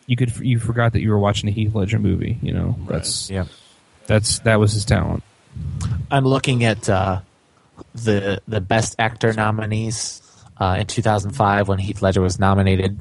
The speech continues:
Speaker 3: for Brokeback Mountain, and man, that is a tough category.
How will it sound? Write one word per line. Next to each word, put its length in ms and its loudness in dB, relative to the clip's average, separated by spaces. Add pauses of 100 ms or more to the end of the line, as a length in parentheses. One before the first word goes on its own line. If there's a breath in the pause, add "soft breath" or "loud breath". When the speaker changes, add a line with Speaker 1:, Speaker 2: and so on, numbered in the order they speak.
Speaker 3:
for 320 0
Brokeback 440 0
Mountain, 380 0 (580 loud breath)
and 320 2
man, 320 2
that 140 2
is 160 0
a 60 -4
tough 260 -2
category. 680 -2